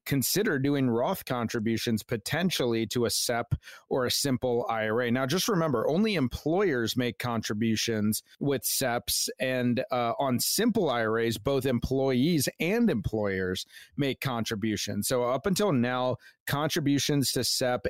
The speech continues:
and simple had to be pre-tax. That, uh, could actually be adjusted here moving forward. And of course,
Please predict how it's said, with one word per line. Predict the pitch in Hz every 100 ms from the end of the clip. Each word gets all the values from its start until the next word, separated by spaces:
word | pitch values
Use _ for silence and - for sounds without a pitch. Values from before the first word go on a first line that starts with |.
| -
and | 131 147 147
simple | - 123 117 123 117 - - -
had | 131 135 135
to | 135
be | 127
pre-tax. | 110 - 139 143 147 - 131 123 123 - -
That, | - 107 120 135 - -
uh, | 120 110 110 98 190 120
could | 170 170
actually | 156 - 143
be | 131
adjusted | 113 120 117 - 120 104
here | 110 110 107 - -
moving | - 143 127
forward. | - 127 151 160
And | 139
of |
course, | - 170 147